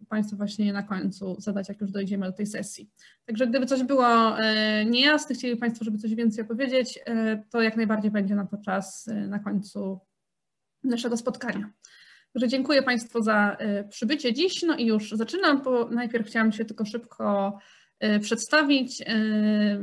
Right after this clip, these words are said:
jak wspomniałam, nazywam się Aleksandra Kretkowska i pracuję w firmie C S R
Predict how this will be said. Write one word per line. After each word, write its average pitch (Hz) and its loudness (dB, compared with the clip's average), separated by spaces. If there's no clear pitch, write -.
jak 208 0
wspomniałam, 233 0
nazywam 208 2
się 220 -6
Aleksandra 214 0
Kretkowska 240 -2
i 226 -2
pracuję 233 -4
w - -14
firmie 214 2
C 220 -2
S 214 -4
R 214 -4